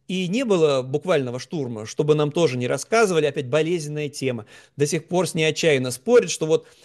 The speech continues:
и вот на самых подступах к Ленинграду немцев остановили.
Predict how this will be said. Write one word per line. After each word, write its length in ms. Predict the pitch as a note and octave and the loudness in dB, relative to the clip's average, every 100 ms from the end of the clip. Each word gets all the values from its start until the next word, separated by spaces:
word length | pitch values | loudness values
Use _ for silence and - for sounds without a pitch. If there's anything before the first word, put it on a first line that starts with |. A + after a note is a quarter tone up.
| - | -6
и 60 | |
вот 180 | C#3+ D3 | -2 -2
на 80 | D#3 | -4
самых 360 | C#3+ D3+ C#3 _ | -2 -2 -4 _
подступах 580 | E3+ F3 - B2+ B2+ | -4 -4 -4 -8 -8
к 60 | - | -6
Ленинграду 680 | B2+ B2 C3 G#3 B3 G3+ - - - | -6 -4 0 4 4 4 0 -16 -4
немцев 420 | C#3 G3 - D3+ | -2 -2 -4 -6
остановили. 640 | C#3+ C#3+ D3+ D3 A#2 G2 | -6 -2 -2 -2 -4 -8